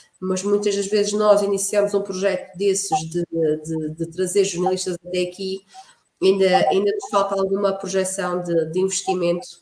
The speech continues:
e de capacidade para isso. E, é, e pronto, é algo que nós estamos a querer trabalhar no, no próximo, nos próximos dois, três anos, para começarmos a, a ter mais essa dinâmica e mais, mais essa estrutura a nível de, de investimentos para sermos capazes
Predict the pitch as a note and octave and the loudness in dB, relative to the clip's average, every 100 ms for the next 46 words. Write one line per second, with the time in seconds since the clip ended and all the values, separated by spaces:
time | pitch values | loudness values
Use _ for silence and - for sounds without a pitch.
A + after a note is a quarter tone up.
0 | _ - D#3+ F3+ F3 E3+ F3+ E3+ E3+ E3+ | _ -14 -8 -6 -6 -6 -4 -2 -2 -2
1 | E3 E3+ - - G#3 _ - - _ _ | -2 -4 -6 -10 -14 _ -20 -20 _ _
2 | _ _ _ _ _ F#3 E3 D#3 D3 - | _ _ _ _ _ -6 -2 0 0 -4
3 | E3 D3+ D#3+ E3+ F3+ F3+ F3+ F3 F3 F3 | -4 -2 2 2 2 0 -4 -2 -2 -2
4 | F#3 - - G3 F#3 F#3 F3 E3+ E3 E3 | -4 -8 -6 -4 -2 -2 0 0 0 -2
5 | - - F3 E3+ F3 F3 E3+ E3+ E3+ F3+ | -6 -10 -8 -8 -6 -8 -2 -2 -2 -4
6 | E3+ E3 E3+ - _ _ - - G3 F3+ | -4 -2 -4 -10 _ _ -20 -8 -2 -2
7 | F#3 F#3 F3 F3 - F3 E3 D#3 D#3+ D#3+ | 0 -4 -2 -4 -2 -2 0 0 -2 -6
8 | - - _ _ - D#3+ D#3+ D#3+ E3+ - | -10 -16 _ _ -8 -4 -4 -4 -6 -2
9 | E3 E3 E3+ D#3+ D3+ D3+ - F3 F3+ F3 | -2 0 0 0 -2 -4 -2 -2 0 2
10 | F3 F3 - F3 F3 F3 F3+ F3+ F#3+ F3+ | 2 0 -2 -2 0 0 0 -2 -4 -6
11 | - - _ - D#3+ D3+ D3+ D#3 - E3 | -10 -20 _ -8 -4 0 0 0 -2 -4
12 | D#3+ D#3 E3+ F3 E3+ E3 E3 E3+ D#3+ D#3+ | -2 0 0 -2 -6 -8 -6 -2 0 0
13 | D#3+ D#3 D#3+ D#3+ F3+ E3+ - E3+ E3+ E3+ | -2 0 -2 0 -2 -4 -2 0 0 0
14 | - D#3+ E3 E3+ E3+ - - D#3+ D#3+ - | -6 -8 -4 -4 -4 -10 -8 -6 -6 -8
15 | - | -12